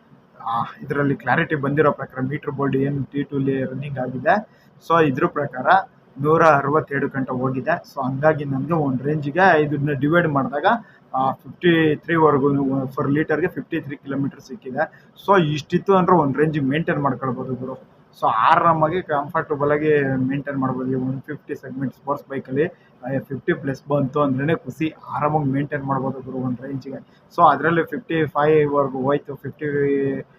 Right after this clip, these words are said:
ಫೈವ್ to ಫಿಫ್ಟಿ ಏಯ್ಟ್ ಆ ಥರ ಎಲ್ಲ ಹೋಯ್ತು ಅಂದ್ರೆ ಅಂತೂ ಇನ್ನೂ ಖುಷಿನೇ ಗುರು. So, ಇದು ಓಕೆ ಒಂದು ರೇಂಜ್ಗೆ.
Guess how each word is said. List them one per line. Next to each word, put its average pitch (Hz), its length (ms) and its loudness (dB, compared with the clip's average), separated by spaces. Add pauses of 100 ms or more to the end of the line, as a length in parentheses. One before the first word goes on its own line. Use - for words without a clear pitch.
(180)
ಫೈವ್ 147 180 0
to 147 160 -2 (480)
ಫಿಫ್ಟಿ - 360 -12
ಏಯ್ಟ್ 143 260 0
ಆ 135 120 0
ಥರ 147 160 -4
ಎಲ್ಲ 135 160 -2
ಹೋಯ್ತು 139 320 -6
ಅಂದ್ರೆ 139 200 -2
ಅಂತೂ 147 200 -2
ಇನ್ನೂ 143 320 0 (420)
ಖುಷಿನೇ 139 460 -8
ಗುರು. 127 460 -6 (500)
So, 175 120 4 (220)
ಇದು 147 220 -2
ಓಕೆ 151 440 2
ಒಂದು 131 340 0
ರೇಂಜ್ಗೆ. 139 340 -4